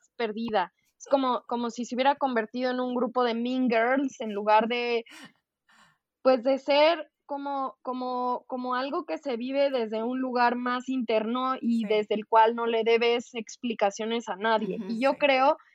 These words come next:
Speaker 1: que el tema es ese, que vivimos queriéndole dar explicaciones y, y queriendo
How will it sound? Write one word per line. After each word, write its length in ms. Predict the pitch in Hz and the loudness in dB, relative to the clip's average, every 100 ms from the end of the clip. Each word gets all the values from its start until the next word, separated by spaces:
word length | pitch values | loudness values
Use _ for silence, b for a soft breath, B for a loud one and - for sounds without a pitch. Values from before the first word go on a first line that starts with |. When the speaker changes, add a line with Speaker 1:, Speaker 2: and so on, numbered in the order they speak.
| _ | _
Speaker 1:
que 100 | - | -4
el 100 | 220 | -2
tema 260 | 226 226 240 | -2 -2 -4
es 100 | 233 | -4
ese, 420 | 220 220 - 190 - _ _ | -2 -2 -4 -8 -10 _ _
que 140 | 240 226 | -2 0
vivimos 480 | 240 240 254 277 | 0 0 0 -2
queriéndole 640 | - 226 226 226 233 233 208 | -2 -2 0 0 2 2 6
dar 240 | 214 214 | 8 8
explicaciones 1300 | 214 - - 226 196 190 233 220 220 214 220 226 _ | 4 -6 -12 -6 -6 -6 -4 -4 -2 -4 -4 -6 _
y, 240 | 233 214 - | -8 -8 -8
y 160 | 220 | -6
queriendo 880 | - 208 208 220 226 233 233 233 | 0 2 2 2 4 4 6 4